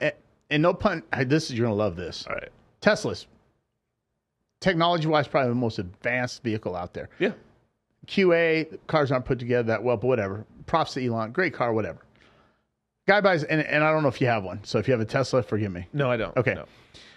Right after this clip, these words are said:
Speaker 1: So this guy's like, "Oh, I got a Tesla. It's fa-, faster than your car, faster than your car." I said, "Oh, yeah, it's faster than my A M G Mercedes G T, but it's like a smartwatch." Smartwatch is one of the best watches out there for what it does.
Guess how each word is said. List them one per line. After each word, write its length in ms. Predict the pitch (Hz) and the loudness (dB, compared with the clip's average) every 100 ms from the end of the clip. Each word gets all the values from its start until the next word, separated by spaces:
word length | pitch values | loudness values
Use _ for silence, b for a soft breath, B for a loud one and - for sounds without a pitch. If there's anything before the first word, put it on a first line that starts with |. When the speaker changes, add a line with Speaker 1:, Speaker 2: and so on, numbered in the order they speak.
| B | B
Speaker 1:
So 380 | - 180 156 151 147 | 0 4 4 2 -2
this 120 | 147 | 0
guy's 220 | 180 160 | 2 2
like, 100 | 156 | 0
"Oh, 40 | 165 | 0
I 80 | 160 | 0
got 80 | |
a 40 | 147 | 0
Tesla. 360 | - 170 - 117 | 0 -2 0 -2
It's 80 | |
fa-, 240 | 120 117 127 | -4 -4 -2
faster 280 | 160 156 - | 0 0 0
than 60 | |
your 80 | 123 | -2
car, 220 | - 151 | 2 2
faster 240 | 127 120 - | 2 0 0
than 100 | 107 | 0
your 60 | |
car." 200 | 175 165 | 2 2
I 60 | 98 | 0
said, 220 | - 110 - | 0 -2 2
"Oh, 100 | 165 | 2
yeah, 180 | 226 156 | 4 2
it's 100 | - | 2
faster 340 | 170 175 - | 0 2 2
than 140 | 131 120 | 2 2
my 220 | 113 104 - | 0 -2 -2
A 40 | |
M 160 | 139 123 | 0 0
G 160 | 123 | 0
Mercedes 680 | 117 95 - 240 95 101 - _ _ | -2 -2 -2 -2 -2 -6 -16 _ _
G 180 | 117 117 | -4 -2
T, 320 | - 214 107 b b b b _ _ _ - _ _ _ | 0 0 -2 b b b b _ _ _ -20 _ _ _
but 160 | 117 147 | 0 0
it's 120 | 143 | 0
like 120 | 135 120 | -2 -4
a 40 | |
smartwatch." 800 | - 160 214 131 90 - - - _ _ _ _ _ - | -6 -4 -4 -4 -6 -10 -14 -20 _ _ _ _ _ -18
Smartwatch 500 | - 233 240 131 - | -8 -2 0 0 0
is 60 | 120 | -4
one 100 | 120 | -2
of 60 | |
the 60 | 98 | -2
best 300 | 104 127 - | -2 -2 -2
watches 300 | 120 110 104 | -6 -4 -4
out 200 | 110 - | -4 -4
there 120 | 107 | -6
for 220 | - 92 | -6 -8
what 200 | - 117 | -4 -4
it 140 | - - | -4 -2
does. 380 | 160 165 - | -2 -2 -8